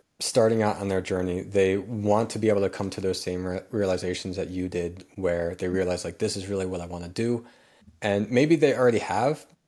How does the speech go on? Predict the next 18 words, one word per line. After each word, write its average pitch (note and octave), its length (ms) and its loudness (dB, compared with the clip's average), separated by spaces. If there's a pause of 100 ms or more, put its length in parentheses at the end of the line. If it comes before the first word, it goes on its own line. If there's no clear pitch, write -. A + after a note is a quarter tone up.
(140)
but A2 160 2
then A#2+ 340 4
there's A2 200 4
also B2 220 4
that F#2+ 140 0
next G#2+ 200 -2
step F2+ 220 -2
of, F2 120 -2
like, F2 180 0
actually F#2 680 -2 (240)
making G2 340 -2
the F#2+ 80 -2
jump G2 280 0
to - 100 -10
say, F2 160 -4
like, E2+ 160 -4
"Okay, F2+ 300 0
like, F2+ 220 -6